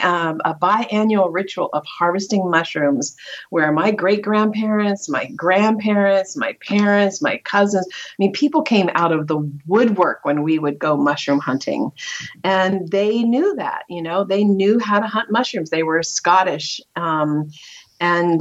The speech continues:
so I can just remember these feasts, these incredible feasts after the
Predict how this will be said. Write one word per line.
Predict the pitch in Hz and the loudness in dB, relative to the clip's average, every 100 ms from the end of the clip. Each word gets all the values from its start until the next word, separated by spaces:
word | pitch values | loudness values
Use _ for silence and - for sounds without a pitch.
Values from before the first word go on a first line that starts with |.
| 160 151 | -2 -4
so | - 196 180 175 170 - - | 0 2 4 4 2 0 -2
I | 185 | 0
can | 220 202 | 2 2
just | 190 - | 0 -2
remember | 185 175 170 165 | -2 -2 0 0
these | 156 151 - | 0 0 -2
feasts, | - - - - 277 262 170 - | -6 -18 -8 0 4 4 0 0
these | 175 156 | 0 0
incredible | 156 - 240 240 240 | -4 -4 0 2 2
feasts | 233 226 196 165 | 2 0 0 2
after | 165 - | 0 0
the | 165 | -8